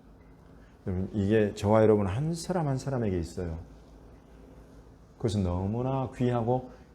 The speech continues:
유니크한 것입니다. 아주 독특하고 그것을 이기기까지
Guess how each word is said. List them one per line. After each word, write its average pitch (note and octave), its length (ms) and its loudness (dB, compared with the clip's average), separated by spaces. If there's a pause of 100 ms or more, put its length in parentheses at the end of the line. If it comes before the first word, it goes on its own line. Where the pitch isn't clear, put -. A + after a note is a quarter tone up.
(140)
유니크한 G#2 840 2
것입니다. E2 460 -10 (1200)
아주 - 1160 -4
독특하고 F#2 760 -4 (1400)
그것을 G2+ 600 2 (1160)
이기기까지 G2+ 920 0